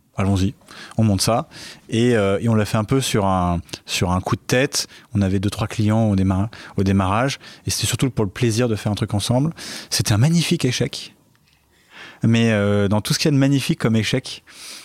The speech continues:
euh, parce qu'en fait, à la fin, on était, euh, super content de travailler ensemble. C'est ça qui nous a motivé à faire, euh,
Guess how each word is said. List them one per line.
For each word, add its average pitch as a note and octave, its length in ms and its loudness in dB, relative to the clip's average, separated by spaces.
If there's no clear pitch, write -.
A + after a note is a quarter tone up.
euh, G#2+ 200 2
parce G#2+ 200 -2
qu'en A2+ 140 0
fait, C3 160 0
à A#2+ 40 2
la G#2+ 120 0
fin, - 180 -2
on C3+ 100 2
était, G#2+ 280 0
euh, F2+ 80 0
super G#2+ 320 -2
content A#2 240 -2
de A2 60 -4
travailler F#2+ 200 0
ensemble. A#2 380 -2
C'est - 160 -6
ça - 80 2
qui - 100 -2
nous G2 80 4
a G2 60 2
motivé G2 320 0
à F2+ 40 0
faire, F#2 260 -2
euh, F2 200 2